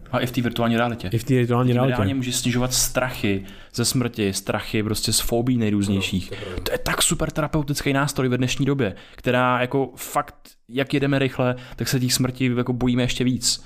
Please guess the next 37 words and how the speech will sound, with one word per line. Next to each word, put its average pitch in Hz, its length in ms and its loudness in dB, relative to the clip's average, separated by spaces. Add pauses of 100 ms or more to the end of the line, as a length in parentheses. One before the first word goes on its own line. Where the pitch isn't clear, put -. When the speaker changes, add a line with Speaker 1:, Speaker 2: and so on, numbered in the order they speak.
Speaker 2:
Mhm. 117 100 -6 (320)
Speaker 1:
A 117 560 2
ještě 135 240 0
jedna 131 240 2
zajímavá 117 360 2
studie 113 320 0
tak 117 140 0
byla, 113 200 0
že 113 280 0 (280)
tohoto 123 220 0
vtělení 135 420 2
do 127 80 2
nějaký 120 280 0
postavy - 300 0
v 120 60 -6
té 135 120 0
virtuální 123 400 0
realitě, 113 380 0 (320)
tady - 80 -2
ještě - 200 0
vtělili 165 540 0 (380)
do 120 120 0
kůže 151 440 0
člověka 131 360 0
jiný 127 340 2
barvy 123 260 0
pleti, 104 400 -4 (200)
tak - 140 -6
to 120 100 0
snížilo 135 920 2
tvůj 110 200 0
rasistický 107 520 4
Speaker 2:
Jo. 92 100 -2
Speaker 1:
bias. 98 540 0
Speaker 2:
To 107 120 2
je 98 60 4
hustý. 95 400 -2